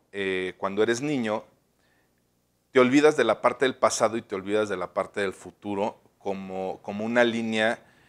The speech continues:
que rige tu día a día. Y bueno, pues qué mejor que, que tú como para platicarnos esa parte. Platícanos, actualmente, ¿qué haces, Vane?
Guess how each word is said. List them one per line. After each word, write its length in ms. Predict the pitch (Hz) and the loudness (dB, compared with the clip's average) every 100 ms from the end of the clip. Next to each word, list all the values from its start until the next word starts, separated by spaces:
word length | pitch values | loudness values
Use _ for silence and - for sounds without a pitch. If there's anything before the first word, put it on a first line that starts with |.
| _ _ _ | _ _ _
que 140 | - 98 | -4 -2
rige 360 | 107 113 117 | -2 -4 -4
tu 220 | - 104 98 | -6 -8 -8
día 240 | 101 101 | 0 2
a 40 | |
día. 360 | 101 110 101 - _ _ _ _ _ _ - | 2 -2 -6 -8 _ _ _ _ _ _ -14
Y 380 | 104 104 101 | -8 -6 -4
bueno, 200 | 101 101 - | 0 -2 -2
pues 120 | - | -10
qué 140 | 95 | -8
mejor 320 | 98 - 98 | -6 -6 -6
que, 340 | - 98 92 - | -2 -2 -2 -6
que 320 | 90 87 87 - | -10 -8 -8 -8
tú 280 | - 127 139 - | 0 0 0 -8
como 180 | 98 85 | -18 -10
para 280 | 90 87 - | -8 -8 -6
platicarnos 800 | 90 - - 101 101 98 - _ _ _ | -10 -10 2 2 2 -10 -12 _ _ _
esa 320 | 101 - 101 | -10 -4 -4
parte. 320 | - 82 _ - _ _ _ _ _ | -2 -8 _ -20 _ _ _ _ _
Platícanos, 920 | 139 135 165 175 170 175 180 185 - _ _ _ _ _ _ - | -2 0 -2 0 0 2 -2 -4 -10 _ _ _ _ _ _ -4
actualmente, 600 | 113 - 151 151 156 151 | -4 2 2 2 -6 -4
¿qué 140 | 143 | 0
haces, 260 | 113 - 90 | 0 0 -18
Vane? 180 | - | -20